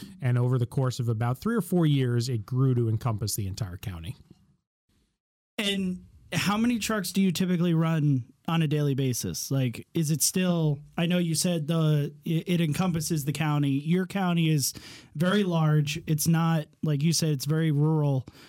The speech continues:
Speaker 2: There's only, you know, slight pockets of populated areas.
Speaker 1: Right.
Speaker 2: How can you, like, how many trucks does that take to cover?
Speaker 1: So, uh, the county is a roughly six hundred and fifty square miles,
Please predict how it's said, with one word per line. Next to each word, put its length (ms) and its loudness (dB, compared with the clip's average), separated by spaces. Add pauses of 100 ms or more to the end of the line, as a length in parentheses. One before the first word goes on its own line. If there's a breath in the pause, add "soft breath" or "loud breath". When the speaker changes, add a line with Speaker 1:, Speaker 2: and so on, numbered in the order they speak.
(140 loud breath)
Speaker 2:
There's 180 2
only, 260 2 (140)
you 160 2
know, 100 2
slight 320 -2
pockets 560 -2
of 320 0
populated 600 0
areas. 320 2
Speaker 1:
Right. 220 -2 (360 loud breath)
Speaker 2:
How 200 0
can 180 -2
you, 240 2
like, 180 -2
how 160 0
many 160 4
trucks 340 -4
does 180 0
that 180 -2 (680)
take 160 -4
to 100 -4
cover? 480 -4 (220)
Speaker 1:
So, 420 0 (220)
uh, 320 0
the 120 -2
county 440 2
is 120 2
a 140 0 (240)
roughly 440 0
six 280 -2
hundred 260 2
and 80 -2
fifty 300 -2
square 300 -2
miles, 580 0